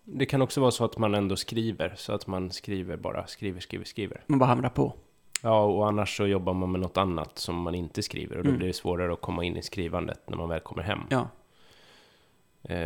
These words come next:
Speaker 1: ja, vi, det, så kan det vara. Men det, det var ju ändå... Jag förstår honom.
Speaker 2: Ja.
Speaker 1: Det känns inte så författarigt att sitta och skriva om, eh, fläktsystem.
Speaker 2: Nej.
Speaker 1: <laughs>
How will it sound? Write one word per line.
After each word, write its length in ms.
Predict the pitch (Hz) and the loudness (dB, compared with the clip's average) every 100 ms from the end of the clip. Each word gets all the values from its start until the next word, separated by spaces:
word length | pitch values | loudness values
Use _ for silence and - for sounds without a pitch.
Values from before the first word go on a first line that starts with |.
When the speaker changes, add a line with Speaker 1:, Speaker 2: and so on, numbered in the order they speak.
| 82 | -2
Speaker 1:
ja, 280 | 82 135 160 - | 2 2 2 0
vi, 200 | 127 139 110 | 2 2 2
det, 420 | 127 - 139 135 - | -4 -4 -4 -6 -4
så 200 | - 147 | -2 0
kan 180 | 147 | 4
det 60 | 139 | 4
vara. 240 | 87 80 - - _ | 2 0 -4 -14 _
Men 440 | 120 123 127 123 120 | 4 6 8 6 4
det, 240 | 127 131 | 2 0
det 180 | 123 131 | 2 2
var 260 | 110 120 | 4 8
ju 100 | 127 | 10
ändå... 460 | 120 110 104 101 92 - - - - - _ - - _ _ _ | 10 8 6 6 4 -4 -10 -16 -20 -20 _ -20 -20 _ _ _
Jag 140 | 120 | 2
förstår 340 | 151 - 151 113 | 4 8 10 10
honom. 320 | 90 - - | 8 -2 2
Speaker 2:
Ja. 160 | - 135 - - | 6 6 4 -10
Speaker 1:
Det 80 | - | -4
känns 260 | - 117 107 | 4 4 4
inte 200 | 107 104 | 0 0
så 180 | - 101 | 2 0
författarigt 1080 | 98 - 101 - - 98 87 - - - - _ _ _ _ _ _ | -2 0 -2 -2 2 2 2 -2 -12 -12 -12 _ _ _ _ _ _
att 120 | 104 | -6
sitta 300 | - 90 85 | -4 0 0
och 140 | - 90 | 0 -6
skriva 420 | - - 85 82 | -4 -2 0 0
om, 280 | 82 82 87 | 0 -2 -4
eh, 140 | 85 - | -6 -4
fläktsystem. 540 | 101 - 95 - 104 - - - | -4 -2 -6 -2 -2 -4 -14 0
Speaker 2:
Nej. 120 | 143 - - - - | 0 0 -4 -8 -14
Speaker 1:
<laughs> 100 | - | -8